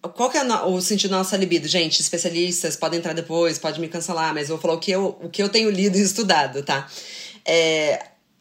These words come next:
o ser humano, ele gosta de prazer com pouco esforço. Fato. A gente não gosta de esforço, né? Porque, até porque a gente deveria se poupar pela nossa sobrevivência. Cara,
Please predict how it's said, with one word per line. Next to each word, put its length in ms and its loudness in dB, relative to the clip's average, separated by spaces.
o 300 2
ser 240 2
humano, 280 2
ele 100 4
gosta 300 2
de 120 0
prazer 520 0
com 140 -4
pouco 240 -2
esforço. 720 -2
Fato. 560 -6
A 40 -18
gente 120 -8
não 100 0
gosta 180 4
de 120 -2
esforço, 500 -4
né? 60 -6
Porque, 120 -4
até 140 -4
porque 140 -4
a 40 0
gente 140 0
deveria 280 -2
se 120 -2
poupar 600 0
pela 200 2
nossa 240 0
sobrevivência. 760 -2
Cara, 500 0